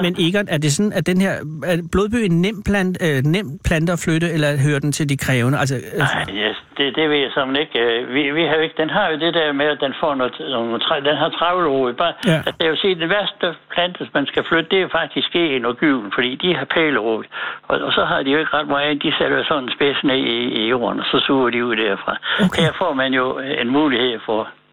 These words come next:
Speaker 2: Men jeg havde nogle rigtig dygtige medarbejdere,
Speaker 1: Ja, det må
Speaker 2: og
Speaker 1: du
Speaker 2: der
Speaker 1: have
Speaker 2: havde
Speaker 1: haft.
Speaker 2: den, der havde den tålmodighed,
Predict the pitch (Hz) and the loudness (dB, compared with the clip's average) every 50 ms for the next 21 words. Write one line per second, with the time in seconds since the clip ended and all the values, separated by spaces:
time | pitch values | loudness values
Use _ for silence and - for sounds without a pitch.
0 | _ - _ - - - - - - - 117 120 120 113 139 165 170 160 151 139 | _ -20 _ -20 -18 -18 -18 -10 -4 -2 0 2 2 2 2 0 0 0 0 0
1 | 131 123 131 143 165 185 180 160 139 135 156 165 156 - - 127 127 139 147 156 | 0 0 0 0 0 0 0 0 0 0 0 0 0 -2 -2 0 0 2 2 2
2 | 143 131 131 131 127 127 123 117 113 113 104 - - - 127 - 160 190 196 170 | 0 0 0 -2 -2 -2 -2 -2 -2 -4 -4 -4 -2 0 2 4 4 4 4 2
3 | 143 123 139 165 180 156 151 160 156 135 - - - _ - - 127 143 170 165 | 2 2 0 0 0 -2 -2 -4 -4 -6 -12 -18 -18 _ -4 -2 -2 0 0 0
4 | 160 156 135 - 147 135 131 131 143 170 202 196 151 127 - 131 127 107 | -2 -4 -2 -2 0 0 0 2 2 2 2 2 2 2 2 0 0 0